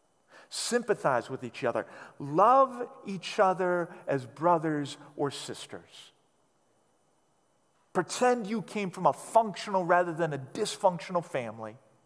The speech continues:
and extend to them the kind of consideration you would your sibling.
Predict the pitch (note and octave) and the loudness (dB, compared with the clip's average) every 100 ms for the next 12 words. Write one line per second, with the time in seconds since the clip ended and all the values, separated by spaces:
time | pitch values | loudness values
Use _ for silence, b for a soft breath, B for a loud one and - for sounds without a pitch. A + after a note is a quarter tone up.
0 | _ B B B - E3+ - F3+ - - | _ B B B -2 -2 0 -2 -2 -10
1 | - A#3 A#3 G#3 G#3 F#3 D#3 F#3+ F3 C#3 | -2 -2 0 2 4 2 -6 -4 -4 -4
2 | C#3 B2 - - G#3 F3+ F3 - D#3+ C3+ | -10 -12 -12 -8 -6 -2 -2 -4 -8 -8
3 | G3+ E3+ F#3+ E3+ C#3 C#3 B2 - - C#3 | -8 -8 -2 -2 -2 -6 -6 -12 -8 -10
4 | B2 G#2+ G2 | -8 -12 -12